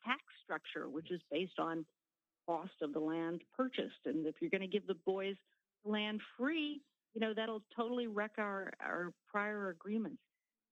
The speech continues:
Speaker 1: And so there was a debate about that for ten years. So they're coming to grips with brand new issues, which they n-, didn't know they were going to have to face. And it was, it's been really fun to see how they, how they worked it out.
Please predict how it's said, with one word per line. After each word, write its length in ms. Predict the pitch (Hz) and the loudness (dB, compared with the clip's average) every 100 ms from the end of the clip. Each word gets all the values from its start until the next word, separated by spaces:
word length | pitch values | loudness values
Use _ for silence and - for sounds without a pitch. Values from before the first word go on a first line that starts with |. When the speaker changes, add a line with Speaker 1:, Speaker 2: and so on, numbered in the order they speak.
| 170 | -2
Speaker 1:
And 140 | 170 - | -2 2
so 240 | 175 165 - - | 0 2 -2 0
there 120 | 170 | 0
was 120 | 165 156 | 0 -2
a 80 | - 156 | -4 0
debate 260 | 185 180 | 0 0
about 240 | 170 160 151 | 0 -2 -2
that 160 | 151 151 - | -4 -4 -6
for 160 | 139 127 _ - | -10 -10 _ -2
ten 140 | 196 | 0
years. 200 | 180 143 156 | 2 0 0
So 80 | 214 | 0
they're 180 | 226 220 - _ _ _ - | 0 -2 -10 _ _ _ 0
coming 280 | 277 294 269 | 0 2 -4
to 60 | 247 | -8
grips 300 | - 208 - - | -2 -2 -2 -8
with 100 | 190 - - | -10 -10 -2
brand 340 | 202 226 269 254 | 2 2 2 2
new 140 | 233 | 2
issues, 500 | - 226 - 156 151 - | 2 2 4 2 0 0
which 160 | 170 - 165 | -2 0 0
they 400 | 170 165 160 165 | 2 2 0 0
n-, 180 | 185 170 _ | -2 -4 _
didn't 280 | 196 202 214 | 2 2 2
know 160 | 170 175 | 2 2
they 100 | 170 | 2
were 120 | 160 151 | 0 0
going 260 | 160 170 | 0 0
to 60 | 165 | 0
have 200 | 160 - | -2 0
to 80 | 180 | 0
face. 260 | - 226 185 - _ _ _ - | 2 0 -2 -10 _ _ _ -2
And 80 | 190 | 2
it 60 | 175 | 4
was, 160 | 180 175 - | 2 -2 -2
it's 160 | 170 - - | -2 -2 -4
been 220 | 185 175 151 | 0 2 2
really 260 | 170 202 - | 2 2 0
fun 180 | 180 180 | 0 0
to 60 | 160 | -2
see 140 | 165 165 | -2 0
how 100 | - | 2
they, 200 | 156 156 156 - - | 2 0 -2 -10 -2
how 120 | 156 | 2
they 100 | 156 | 2
worked 260 | 156 165 - | 2 0 2
it 80 | 175 | 2
out. 160 | 147 | 0